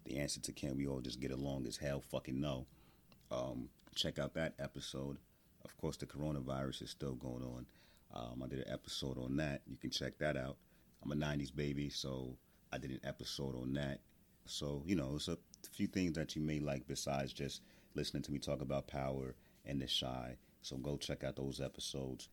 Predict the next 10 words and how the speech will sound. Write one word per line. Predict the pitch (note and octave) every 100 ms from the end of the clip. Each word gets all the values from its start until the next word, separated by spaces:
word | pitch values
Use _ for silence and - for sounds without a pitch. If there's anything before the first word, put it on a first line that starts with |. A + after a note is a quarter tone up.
| -
I | C#2+
did | C#2 D#2+ C#2
do | D2
a |
Kobe | C#2 D2 C#2+
Bryant | C2 C#2 C#2 C2+ B1+
versus | C2+ - B1+
LeBron | C2 - C2+ C2+ C2
James | C#2+ C#2+ C#2 C#2 - - -
pod. | C#2+ D#2